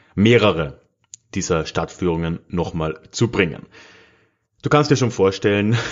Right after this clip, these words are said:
<laughs> so eine Serie ist jetzt durch die Corona-Situation etwas schwieriger geworden. Insgesamt habe ich zumindest drei geplant für dieses Jahr.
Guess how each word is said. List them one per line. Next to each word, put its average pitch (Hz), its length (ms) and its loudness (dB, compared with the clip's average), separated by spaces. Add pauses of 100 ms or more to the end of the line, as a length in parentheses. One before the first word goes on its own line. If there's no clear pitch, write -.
(140)
<laughs> - 280 -2
so - 180 -4
eine 127 200 -4
Serie 104 500 0 (400)
ist 120 240 -2
jetzt - 460 0
durch 107 260 2
die 98 300 -2 (180)
Corona-Situation 101 1040 0 (100)
etwas 87 420 -4
schwieriger - 480 -8
geworden. 104 440 -6 (960)
Insgesamt 131 460 2
habe 104 240 0
ich 98 280 -2 (320)
zumindest 151 400 2
drei 92 320 0
geplant 90 600 -4
für - 120 -6
dieses 123 320 -6
Jahr. 143 300 -4